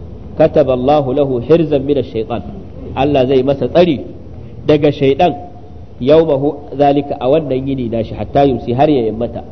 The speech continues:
har ya shiga dare, tun safe har dare. Wa lam ya'ti ahadun bi afdala ma, mimma ja'a bihi, kuma babu wani wanda zai samu lada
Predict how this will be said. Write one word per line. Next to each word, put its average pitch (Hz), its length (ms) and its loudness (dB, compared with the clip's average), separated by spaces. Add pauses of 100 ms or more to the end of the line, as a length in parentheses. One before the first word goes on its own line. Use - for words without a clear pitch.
har 147 160 4
ya 147 80 4
shiga 123 240 -4
dare, 123 200 0 (440)
tun 160 160 4
safe 156 240 2
har 156 160 2
dare. 135 280 2 (600)
Wa 127 100 4
lam 175 220 4
ya'ti 185 340 2
ahadun 180 460 -4
bi 151 80 -4
afdala 165 560 -2
ma, 143 160 -6
mimma 147 340 -4
ja'a 139 300 2
bihi, 117 320 -4
kuma 180 240 4
babu 180 320 2
wani 175 160 2
wanda 151 320 -2
zai 160 240 -2
samu 139 240 -4
lada 165 400 0